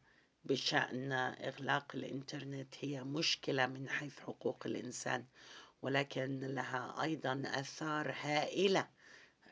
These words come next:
آه، اقتصاديًا، فيجب فعلًا التفكير من هذا الجانب. وما نعرفه عن الانتخابات، هناك في بعض الدول،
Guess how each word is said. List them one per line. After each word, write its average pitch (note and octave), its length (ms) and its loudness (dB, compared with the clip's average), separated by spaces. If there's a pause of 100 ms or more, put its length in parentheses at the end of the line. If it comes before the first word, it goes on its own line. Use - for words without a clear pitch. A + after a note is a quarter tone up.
آه، C3 460 2 (100)
اقتصاديًا، D3 1500 6 (680)
فيجب D3 760 2
فعلًا C#3+ 720 0
التفكير C#3+ 1040 0
من C3 300 -4
هذا D3+ 500 4
الجانب. C3+ 640 0 (1120)
وما C#3+ 440 2
نعرفه C#3 840 0
عن C3 200 4
الانتخابات، C3 1000 2 (100)
هناك D3+ 560 2
في C3+ 220 -4
بعض C3 360 -6
الدول، C#3+ 600 2